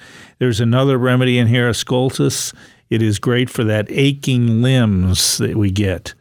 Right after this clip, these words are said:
You know, there's remedies in here for, um, Bellis. You know, it's great for muscle sorenesses that we'll have.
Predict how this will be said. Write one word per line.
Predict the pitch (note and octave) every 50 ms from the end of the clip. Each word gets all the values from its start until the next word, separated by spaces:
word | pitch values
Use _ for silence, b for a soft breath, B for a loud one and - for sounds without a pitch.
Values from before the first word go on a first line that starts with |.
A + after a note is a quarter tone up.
| b b b b b b b b
You | - A2+
know, | A2 A2+
there's | A2+ B2 A2 A2
remedies | C3 B2+ C3 B2+ B2+ A#2+ B2 G#2+
in | A#2+ A#2+ A#2
here | A2+ G#2+ B2 B2+ A#2+ A#2+ A#2 A2
for, | - - - A#2+ G#2+ G#2+ G#2 G#2 G2+ F#2+ F#2+ b b b b b b b b b -
um, | - A2 G#2+ G#2+ G#2 G2+ G2+ G2 F#2+ F#2+ G2 F#2+ F2+ - _ b b b b b b b b b b
Bellis. | G#2+ - B2 B2+ C#3 C#3+ C#3 B2+ - - - - - _ _ -
You | - B2 A#2+ A2+
know, | A2+ A2+
it's | A2+ G#2 - -
great | - C3+ B2 C3+ A#2+
for | - B2+ A2+
muscle | A2 A2 A2 A#2+ C3 A#2 - - C#3 C3 C3 A#2 - _ -
sorenesses | - - - - B2+ C#3 C#3 C#3 C#3 C3+ - D3+ D#3 D#3 C#3+ - - -
that | - C#3+ C3 B2+
we'll | B2+ B2+ C3+
have. | G#2+ C#3 C#3 C#3+ D3 D3 D3+ C#3 -